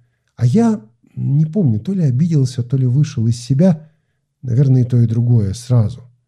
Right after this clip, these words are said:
Короче, я повернулся и уже подошёл к двери, чтобы уйти из его кабинета.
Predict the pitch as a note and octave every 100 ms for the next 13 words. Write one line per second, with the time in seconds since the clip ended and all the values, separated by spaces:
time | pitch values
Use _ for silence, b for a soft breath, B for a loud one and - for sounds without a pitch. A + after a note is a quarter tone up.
0 | _ _ _ _ - C#3+ A#2 C3+ C#3 B2+
1 | B2 A#2+ A#2+ B2+ F#3+ B3+ G#3 E3+ D#3 -
2 | D#3+ E3 D#3+ C3+ D3 B2 A2+ C3 E3+ D3
3 | - _ - D3+ B2 B2+ C#3+ D3+ - F#3
4 | A#2+ G2 A#2+ A#2+ A#2 B2 C#3 E3+ D#3 A2
5 | -